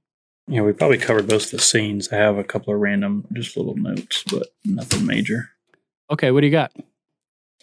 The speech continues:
Speaker 1: Uh, so, uh, last episode I said that, uh, Sir Harold Westerling was Lord Commander of the Kingsguard.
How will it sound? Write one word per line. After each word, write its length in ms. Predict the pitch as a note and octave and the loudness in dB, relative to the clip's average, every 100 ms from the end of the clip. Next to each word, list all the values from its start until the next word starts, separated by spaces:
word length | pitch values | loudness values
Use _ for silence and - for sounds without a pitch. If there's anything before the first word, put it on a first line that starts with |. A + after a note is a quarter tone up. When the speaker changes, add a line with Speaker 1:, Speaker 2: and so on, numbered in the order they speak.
| _ - _ - | _ -20 _ -2
Speaker 1:
Uh, 260 | C#3+ C3 - | 4 4 4
so, 480 | - D3 C#3 C#3 - | 4 6 6 6 6
uh, 260 | B2+ A#2 | 4 4
last 260 | A#2+ A#2 - | 2 0 0
episode 400 | A#2 A2 A2+ A2 | 0 2 2 2
I 60 | |
said 300 | G2+ - A#2 | 2 2 2
that, 260 | G#2+ A2 - | 2 0 0
uh, 380 | A2 G#2 F#2+ - | -4 -4 -4 -4
Sir 180 | - A2 | -4 0
Harold 280 | A#2 A2+ | 2 2
Westerling 500 | G#2+ A2 - A2+ A2 | 2 0 0 0 0
was 200 | G#2+ G2+ | -2 -2
Lord 200 | A2+ A2 | -2 -2
Commander 340 | A2 G#2 A#2 A2+ | -4 0 0 0
of 60 | |
the 80 | G#2+ | -4
Kingsguard. 720 | - A#2 A2+ - A#2+ B2 B2+ | -4 -2 -2 0 4 4 2